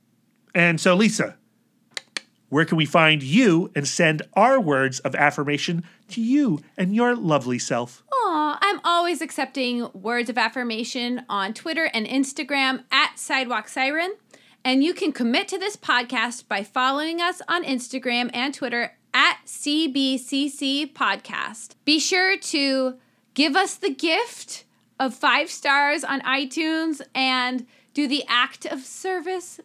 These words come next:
Speaker 2: by writing a really kind review. You can include in your review any suggestions for comic book couples you'd like to hear about on this podcast.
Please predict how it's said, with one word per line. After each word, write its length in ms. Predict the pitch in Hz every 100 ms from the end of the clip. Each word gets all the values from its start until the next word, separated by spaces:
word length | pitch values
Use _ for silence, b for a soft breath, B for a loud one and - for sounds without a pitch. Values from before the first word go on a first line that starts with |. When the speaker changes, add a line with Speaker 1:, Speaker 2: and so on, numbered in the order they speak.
| -
Speaker 2:
by 120 | 262
writing 380 | 247 240 254 254
a 80 | 262
really 320 | 226 262 330
kind 300 | - 294 285
review. 500 | 311 254 262 254 262 b b b b b b
You 160 | - 262
can 140 | 320
include 400 | 285 269 - 392
in 140 | - 302
your 220 | 349 311
review 300 | 277 262 254 262
any 220 | 277 349
suggestions 800 | 349 254 214 226 - 226 226 233
for 160 | 247
comic 400 | 226 247 247 254
book 140 | 262 247
couples 340 | 262 247 226
you'd 220 | 226 349 330
like 180 | 285
to 60 | 220
hear 300 | 208 208 202
about 360 | 208 180 165 -
on 180 | 190 190
this 160 | 208 -
podcast. 720 | - 170 214 175 214 254